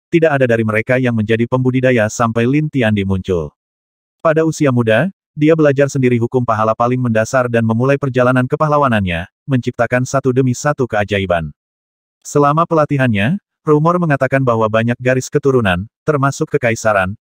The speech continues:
ingin merekrutnya. Bahkan garis keturunan mitos seperti Grand Palm Ancient Court mencoba merekrutnya.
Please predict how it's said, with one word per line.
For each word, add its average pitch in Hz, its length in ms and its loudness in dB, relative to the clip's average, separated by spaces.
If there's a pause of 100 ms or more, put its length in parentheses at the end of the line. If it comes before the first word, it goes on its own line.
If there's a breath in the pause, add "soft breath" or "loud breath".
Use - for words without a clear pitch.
(140)
ingin 143 240 0
merekrutnya. 101 640 -4 (640)
Bahkan 160 400 0
garis 147 240 0
keturunan 135 400 2
mitos 131 400 0
seperti 123 400 -2
Grand 139 240 0
Palm 147 240 0
Ancient 139 400 -2
Court 143 240 0
mencoba 120 480 0
merekrutnya. 104 640 -4